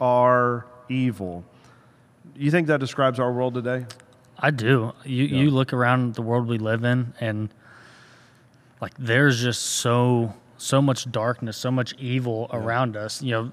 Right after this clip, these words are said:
Speaker 2: for sure, Jesus is still moving and working and, like, using the church to do some great things. But there are also just so many terrible things. The thing, you know,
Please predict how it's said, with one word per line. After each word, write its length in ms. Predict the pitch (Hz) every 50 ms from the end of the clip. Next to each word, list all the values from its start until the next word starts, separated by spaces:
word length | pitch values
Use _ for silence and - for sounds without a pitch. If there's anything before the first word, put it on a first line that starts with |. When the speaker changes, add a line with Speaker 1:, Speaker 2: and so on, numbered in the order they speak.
| - _ -
Speaker 2:
for 280 | - - - 131 117
sure, 400 | - - - - 143 160 170 156
Jesus 520 | 131 110 - 123 127 131 131 131 123 - -
is 80 | 127 117
still 180 | - 139 123 113
moving 420 | 113 117 120 127 135 135 143 143
and 200 | 135 120 113 107
working 520 | 110 113 123 131 - - 139 135 131 135 -
and, 160 | 120 113 117
like, 340 | 117 110 107 104 101 - - - - - - - - - _ _
using 420 | 120 113 117 123 127 123 131 127
the 60 | 123 117
church 360 | - - 123 127 135 - -
to 100 | - 120
do 220 | 104 107 117 120
some 200 | 120 - 135 123
great 260 | 107 113 110 120 123
things. 420 | - - 113 113 123 147 143 - - - - - - - - - - _ _ -
But 140 | 127 107
there 180 | - 131 139 135
are 140 | 131 131 123
also 720 | 123 127 123 127 143 143 - - 143 131 123 117 120 127
just 260 | 127 123 123 117 -
so 300 | - - - - 135 143 151
many 240 | 151 143 131 120 113
terrible 480 | - - - 135 131 139 139 123 117
things. 260 | - - 135 135 113
The 80 | 113 113
thing, 320 | - - 135 135 131 147 160
you 80 | 151 131
know, 200 | 120 117 117